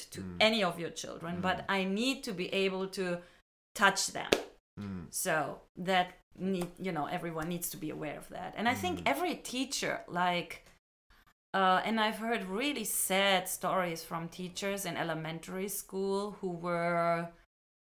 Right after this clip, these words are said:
Speaker 1: uh, scolded and even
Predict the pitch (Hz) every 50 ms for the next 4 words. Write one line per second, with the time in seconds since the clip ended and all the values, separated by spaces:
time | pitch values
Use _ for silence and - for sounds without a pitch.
0 | _ _ _ _ _ _ _ - 165 160 160 160 156 156 156 156 165 160 160 165
1 | - - _ _ _ _ _ _ _ _ - - _ _ _ - - - - -
2 | - - - - 185 185 185 190 190 202 202 196 202 202 196 - - 180 180 -
3 | - - 190 180 170 175 175 170 170 165 170